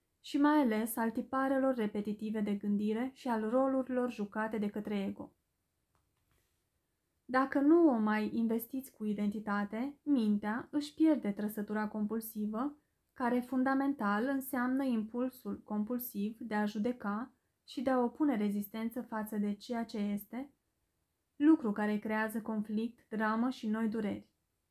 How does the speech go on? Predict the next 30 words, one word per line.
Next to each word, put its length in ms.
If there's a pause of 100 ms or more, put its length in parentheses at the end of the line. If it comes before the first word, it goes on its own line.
(480)
De 180
fapt, 560
în 120
momentul 440
în 80
care 280
critica 500
încetează, 800 (400)
prin 220
acceptarea 640
realității 640
existente, 800 (340)
v-ați 300
eliberat 460
de 80
minte. 560 (640)
Ați 220
făcut 340
loc 340
iubirii, 460
bucuriei 640
și 300
păcii. 520 (1300)
Puneți 380
mai 180
întâi 260
capăt 400
criticii 520
de 100
sine, 520